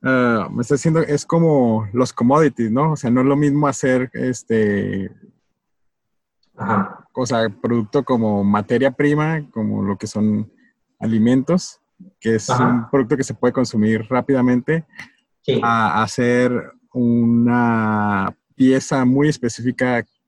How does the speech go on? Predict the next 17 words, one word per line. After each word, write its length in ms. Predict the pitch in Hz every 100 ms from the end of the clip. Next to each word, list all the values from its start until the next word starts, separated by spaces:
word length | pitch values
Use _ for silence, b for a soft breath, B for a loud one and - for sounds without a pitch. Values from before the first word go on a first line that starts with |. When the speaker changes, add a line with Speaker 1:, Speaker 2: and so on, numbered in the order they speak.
| _
Speaker 1:
de 300 | 107 104 101
un 160 | 104 107
televisor 720 | 123 107 98 - 120 123 117
o 100 | 101
de, 220 | 98 104
de 120 | 107
un 100 | 104
motor, 440 | 110 113 123 127 160 _ _ _
Speaker 2:
Sí. 240 | - - - _ _
Speaker 1:
que 140 | 113
le 100 | 107
estás 240 | 101 120 131
agregando 440 | 123 113 110 117
un 60 | 117
poquito 380 | - 120 113 123
de, 220 | 117 107 -
de, 380 | 113 101 104